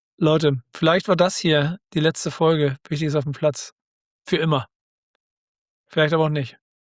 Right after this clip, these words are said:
Das werden wir herausfinden. Und wenn, ne, ich, pass mal auf, jetzt mache ich das, was ich noch nie gemacht habe, was man eigentlich machen muss. Macht diese Glocke an, folgt uns,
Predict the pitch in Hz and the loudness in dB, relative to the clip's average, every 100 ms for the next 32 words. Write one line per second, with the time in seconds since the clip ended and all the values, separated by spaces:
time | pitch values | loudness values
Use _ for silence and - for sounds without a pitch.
0 | _ _ _ _ _ _ - 139 147 143 | _ _ _ _ _ _ -12 -6 -2 -2
1 | 143 143 139 139 127 - 120 135 - - | 0 0 0 -2 -6 -12 -12 -14 -10 -4
2 | 135 190 254 285 _ - - - _ _ | 2 2 2 -4 _ -20 -20 -20 _ _
3 | - 160 170 208 - 151 147 175 175 156 | -4 -4 -4 -12 -6 -6 -4 -2 0 0
4 | 143 160 156 160 - 143 151 151 120 185 | 0 -2 0 -2 -2 -4 -4 -6 0 2
5 | 220 180 185 - - 147 147 147 156 147 | 2 2 0 -4 -10 -8 -8 -8 -8 -6
6 | 156 151 147 131 - - - 160 147 143 | -6 -6 -6 -10 -14 -20 -8 -4 -4 -4
7 | 127 131 190 - 208 160 165 151 - 156 | -6 -2 -2 -2 -4 -2 -4 -8 -4 -4
8 | - 151 151 135 - | -4 -6 -6 -8 -12